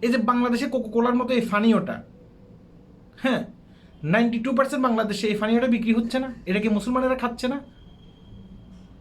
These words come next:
না, মুসলমানেরা না খেয়ে আছে। মানে আপনি ঘরে কোকোকোলা খাবেন আর বাইরে এসে প্রতিবাদ করবেন, "কোকোকোলা আমরা চাই না, কোকোকোলাকে ব্যান করা হোক",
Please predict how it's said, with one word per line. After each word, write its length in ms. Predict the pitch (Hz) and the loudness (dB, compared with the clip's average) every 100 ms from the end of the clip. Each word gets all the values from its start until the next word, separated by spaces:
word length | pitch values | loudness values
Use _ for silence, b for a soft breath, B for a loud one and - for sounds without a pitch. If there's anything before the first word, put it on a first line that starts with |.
| - - - - - | -20 -20 -20 -18 -2
না, 100 | 185 | 0
মুসলমানেরা 420 | 190 190 240 247 | 2 2 2 4
না 140 | 240 202 | 2 2
খেয়ে 240 | 233 185 | 2 2
আছে। 260 | 131 120 113 B B B | 0 -8 -16 B B B
মানে 160 | 208 262 | 0 2
আপনি 220 | 254 254 | 2 0
ঘরে 260 | 190 226 262 | 4 4 4
কোকোকোলা 420 | 254 240 240 254 | 0 0 2 2
খাবেন 280 | 247 269 247 | 0 0 0
আর 100 | 196 | 0
বাইরে 280 | 196 214 | 0 2
এসে 140 | 226 226 | 0 2
প্রতিবাদ 360 | 226 208 190 | 0 0 -2
করবেন, 280 | 202 208 269 - - - - - | -4 0 -2 -2 -10 -20 -20 -10
"কোকোকোলা 500 | 208 214 208 208 226 | -6 -4 -4 0 0
আমরা 220 | 240 233 | 2 0
চাই 280 | 226 202 214 | -2 -2 0
না, 160 | 240 285 B B - | 0 -2 B B -4
কোকোকোলাকে 500 | 185 185 208 226 226 | 0 0 0 2 2
ব্যান 280 | 170 240 | 2 2
করা 160 | 233 240 | 2 2
হোক", 300 | 233 277 - | 0 -4 -8